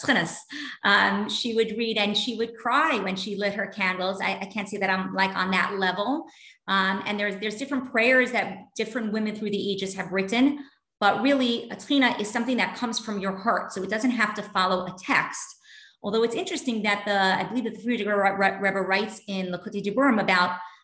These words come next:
um, the, the prayers that women have naturally written.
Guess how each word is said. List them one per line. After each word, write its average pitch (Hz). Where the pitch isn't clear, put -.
um, 180
the, 180
the 202
prayers 233
that 208
women 202
have 190
naturally 190
written. 196